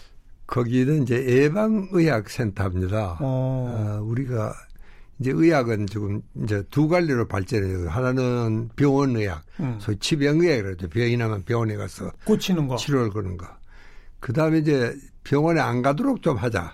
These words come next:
Speaker 2: 그렇죠.
Speaker 1: 그게 예방의학입니다.
Speaker 2: 예, 예.
Speaker 1: 이렇게 힐리언스 마을센터는 예방의학을 전공을 하는 캠프이기 때문에
Speaker 2: 음.
Speaker 1: 거기는 아무런 현대 의료 시설하고는 없습니다.
Speaker 2: 어.
Speaker 1: 예.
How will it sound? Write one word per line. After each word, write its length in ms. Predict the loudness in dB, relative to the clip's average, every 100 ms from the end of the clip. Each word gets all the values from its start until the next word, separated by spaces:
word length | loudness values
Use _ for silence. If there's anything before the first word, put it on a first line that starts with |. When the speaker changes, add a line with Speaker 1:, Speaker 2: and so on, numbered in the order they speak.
| -6
Speaker 2:
그렇죠. 380 | -4 -4 -4 0
Speaker 1:
그게 380 | 4 6 6
예방의학입니다. 680 | 4 2 0 -2 -2 -4 0
Speaker 2:
예, 160 | 2 2
예. 480 | 2 -2 -4 -6 -4
Speaker 1:
이렇게 400 | -2 0 0 -2 -2
힐리언스 540 | 0 2 2 0 0
마을센터는 920 | 2 2 2 0 -2 0 2 2 0 -4 -14 -20 -20 -2
예방의학을 1300 | 4 4 4 4 2 0 0 2 2 2 2 2 2 -6 -20 -20 -20 -12 -2
전공을 480 | 2 4 2 0
하는 460 | -2 -4 -4 -6 -14 -18 -20 -16 -2
캠프이기 440 | -2 0 -2 -2
때문에 420 | -2 0 0 2
Speaker 2:
음. 640 | 0 0 -2 -2 -2 -2 0
Speaker 1:
거기는 300 | 2 2 2
아무런 460 | 2 2 4 2 2
현대 320 | 0 2 2
의료 300 | 2 2 0
시설하고는 680 | -2 -4 -2 -2 -2 -2 -2
없습니다. 520 | -4 -10 -12 -12 -2
Speaker 2:
어. 540 | 0 2 2 2 0 0
Speaker 1:
예. 160 | -2